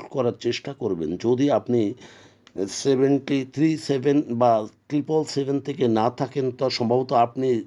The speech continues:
জানবেন না যে এটি কীভাবে একজন পাইলট হিসেবে আপনি এর কিছু ধারণা পেতে পারেন। যদি আপনি বিমানটিকে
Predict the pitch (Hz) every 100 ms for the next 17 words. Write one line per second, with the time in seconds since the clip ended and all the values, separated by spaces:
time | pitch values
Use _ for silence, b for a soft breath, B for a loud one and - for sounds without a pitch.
0 | 107 120 123 139 143 139 107 120 117 -
1 | 131 131 127 123 131 127 131 131 113 110
2 | 131 120 107 117 120 131 117 117 120 101
3 | B B B 120 127 131 117 - 147 127
4 | 123 131 - 117 104 - b b - 104
5 | 127 127 123 113 127 123 120 98 87 95
6 | 113 123 147 131 120 131 127 104 117 131
7 | 131 135 127 123 113